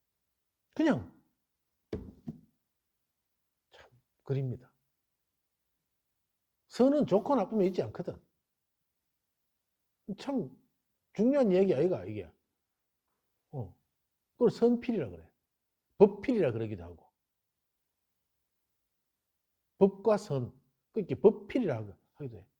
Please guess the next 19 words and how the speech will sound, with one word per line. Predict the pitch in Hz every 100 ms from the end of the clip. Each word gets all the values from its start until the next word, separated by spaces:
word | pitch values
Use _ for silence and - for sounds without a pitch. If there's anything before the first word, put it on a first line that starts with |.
| _ _
그래서 | 285 -
그냥 | 220 247 - - _ _ _ _ _ _ _
뭐 | 240 330 311 156 160
우리 | 180 247
볼 | 262 254
때는 | 294 175
호작질인데 | 190 277 269 196 139 107 - _ _ _ _ _ _ _ _ _ _ _ _ _ _ _ _ _ _ _ _ _
그것도 | 226 208 156
괜히 | 175 131 185 214
오바해가지고 | - 180 208 214 151 143 160 147 -
칵칵 | - - - - 180
할 | 170
필요도 | 233 160
없고, | 139 190 110 - - - - _ _ _ _ _ _ _ _ _
어. | 120 87 85 _ _ _ _ _ _ _
신도들은 | - 247 269 233 165
또 | 156 -
칵칵 | - - 185 160
하겠지. | 156 180 135 -